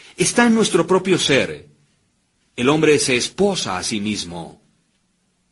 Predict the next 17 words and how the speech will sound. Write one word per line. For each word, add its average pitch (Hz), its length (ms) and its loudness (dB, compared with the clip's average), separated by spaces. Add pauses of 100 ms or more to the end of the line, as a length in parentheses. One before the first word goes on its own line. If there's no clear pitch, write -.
(460)
El 147 140 0
pensamiento 175 560 2
y 208 40 4
la 180 80 4
acción 180 480 -2 (240)
son 233 220 2
los 220 160 2
carceleros 175 640 2
del 123 140 0
destino. 101 640 -6 (840)
Encarcelan 123 1000 -2 (420)
si - 240 -6
son 120 400 -4
bajos 135 580 -2
o 139 100 -2
ruines. 85 800 -8 (720)
También 104 800 -6